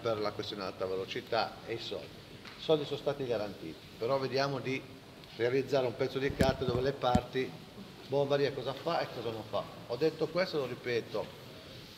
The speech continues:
eh, la dismissione di Bombardier sul territorio per noi, se abbiamo un, abbiamo una differente, eh,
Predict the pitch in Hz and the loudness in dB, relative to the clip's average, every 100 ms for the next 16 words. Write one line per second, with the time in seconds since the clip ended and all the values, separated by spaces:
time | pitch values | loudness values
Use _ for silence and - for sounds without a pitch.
0 | - - - 113 127 127 123 123 120 156 | -18 -16 -6 0 2 4 4 4 4 4
1 | 165 185 165 175 - 190 175 160 165 160 | 4 0 0 -2 2 4 4 4 6 8
2 | 156 143 170 180 - - - - - - | 6 6 4 4 2 -8 -14 -16 -18 -18
3 | - - - 147 139 151 143 143 165 160 | -18 -18 -8 -4 2 2 2 4 6 6
4 | 143 147 139 143 - - - - 131 131 | 6 4 2 0 -10 -14 -8 -2 0 2
5 | 156 147 110 - - - - - - 123 | 2 2 0 -10 -14 -16 -16 -14 -6 0
6 | 160 156 147 170 156 - - - - - | 2 2 2 2 0 -4 -10 -14 -14 -14
7 | - 127 160 147 147 143 160 170 160 156 | -4 0 2 2 2 0 0 0 2 6
8 | 165 139 117 - 104 - - - - - | 6 4 -2 -2 -2 -2 -12 -16 -16 -12
9 | - 107 107 107 107 | 0 4 6 4 2